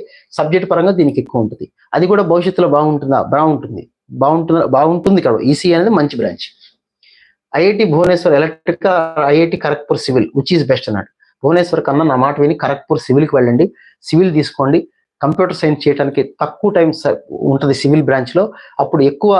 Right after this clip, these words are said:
అంటే సివిల్ బ్రాంచ్ చేయడానికి తక్కువ టైమ్ పడుతుంది, మిగతా టైమ్ అంతా కంప్యూటర్ సైన్స్కి ఉపయోగించుకొని మంచి ప్లేస్‌మెంట్ తెచ్చుకోవచ్చు.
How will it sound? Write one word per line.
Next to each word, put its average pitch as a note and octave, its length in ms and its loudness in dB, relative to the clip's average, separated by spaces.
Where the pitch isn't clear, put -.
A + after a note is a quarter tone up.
అంటే D3+ 140 0
సివిల్ F#3+ 340 0
బ్రాంచ్ F#3 460 0
చేయడానికి F#3 360 2
తక్కువ F3+ 240 0
టైమ్ E3+ 180 2
పడుతుంది, D3+ 360 0
మిగతా E3 240 2
టైమ్ E3+ 240 0
అంతా D#3+ 160 -2
కంప్యూటర్ D#3+ 480 -2
సైన్స్కి C#3+ 260 0
ఉపయోగించుకొని C#3 520 0
మంచి D3 300 0
ప్లేస్‌మెంట్ D3 440 -2
తెచ్చుకోవచ్చు. - 460 -4